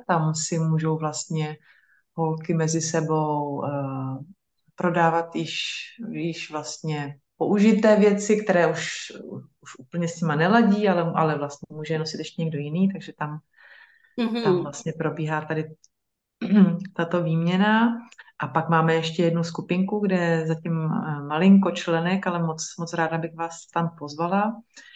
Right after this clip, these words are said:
Speaker 1: Je to Pač mama si krásná. Mm, tam je možnost, eh, psát recenze, ale ukázat se. Tam, tam je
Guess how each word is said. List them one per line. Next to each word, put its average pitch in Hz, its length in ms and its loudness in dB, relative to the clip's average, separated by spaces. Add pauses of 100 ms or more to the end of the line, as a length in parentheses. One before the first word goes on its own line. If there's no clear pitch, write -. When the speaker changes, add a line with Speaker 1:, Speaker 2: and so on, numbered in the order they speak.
(180)
Speaker 1:
Je 160 100 -2
to 160 140 -8
Pač - 280 -6
mama 170 240 0
si 165 160 -4
krásná. 190 840 2 (920)
Mm, 160 540 4
tam 165 180 2
je 175 60 4
možnost, 165 520 2
eh, 160 120 4
psát 180 280 0
recenze, 175 720 0 (340)
ale 156 160 2
ukázat 143 580 -2
se. - 160 -10 (640)
Tam, 156 360 0
tam 156 140 0
je 165 100 2